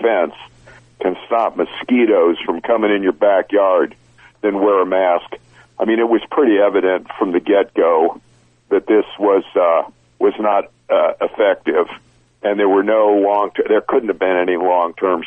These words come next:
studies because they didn't, there just wasn't enough time. And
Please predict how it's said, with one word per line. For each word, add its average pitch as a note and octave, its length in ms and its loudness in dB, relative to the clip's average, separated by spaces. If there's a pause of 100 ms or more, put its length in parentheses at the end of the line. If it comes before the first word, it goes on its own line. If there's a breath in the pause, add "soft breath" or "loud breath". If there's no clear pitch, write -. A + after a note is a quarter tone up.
studies E2+ 400 0
because F#2 280 -2
they F2+ 80 2
didn't, F2 300 -2 (120)
there E2+ 100 2
just D#2+ 240 -6
wasn't E2+ 320 -2
enough D#2+ 260 -4
time. - 220 -4 (400 loud breath)
And F#2+ 160 -4